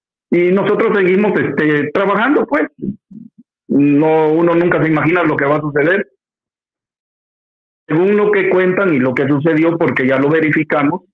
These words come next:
es de que él estaba, este, en un crucero y a la par tenía un autobús, un autobús grande, de, de esos, este,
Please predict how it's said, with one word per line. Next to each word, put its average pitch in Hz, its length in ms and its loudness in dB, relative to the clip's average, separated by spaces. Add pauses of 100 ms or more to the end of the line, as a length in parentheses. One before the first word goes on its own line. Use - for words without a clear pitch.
(340)
es 135 180 -2
de 156 220 -2
que 131 580 -2 (1200)
él 143 180 0
estaba, 160 840 -2 (320)
este, 127 720 -2 (280)
en 127 140 0
un 147 120 2
crucero 156 600 0 (1700)
y 151 140 2
a 151 60 2
la 135 180 0
par 139 160 -2
tenía 135 300 0
un 135 80 2
autobús, 147 580 0 (840)
un 123 120 0
autobús 123 460 0
grande, 135 400 0
de, 120 160 -2
de 117 140 -2
esos, 123 240 -4
este, 113 760 -4